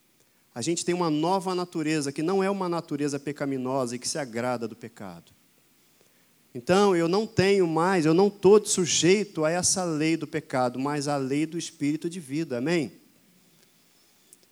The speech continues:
E o que que é o pecado? O que que são os pecados? A Bíblia separa isso. O que que é o pecado? É uma natureza. E pecados são as atitudes. São coisas que eu faço errado e que desagradam a Deus,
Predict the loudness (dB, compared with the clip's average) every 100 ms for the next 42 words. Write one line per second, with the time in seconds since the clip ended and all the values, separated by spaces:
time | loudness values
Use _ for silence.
0 | _ -6 -2 -2 0 -2 2 0 0 -4
1 | -2 0 -2 -2 -2 0 2 2 -2 -8
2 | -8 -8 -8 -4 -2 -2 -2 -6 -4 -4
3 | -4 -6 -6 -8 -4 -4 -2 -4 0 -2
4 | 0 0 0 0 -2 -2 2 2 0 -4
5 | -8 -12 -8 -6 -4 -4 0 2 2 0
6 | -8 -10 -10 -2 0 2 0 -2 -6 -6
7 | -4 -4 -6 -12 -14 -18 _ _ _ _
8 | -8 -6 -4 -2 -2 -2 -2 0 -2 0
9 | -2 -2 -4 -4 -8 -4 -4 -4 -4 -4
10 | -4 -4 -6 -4 -6 -6 -12 -18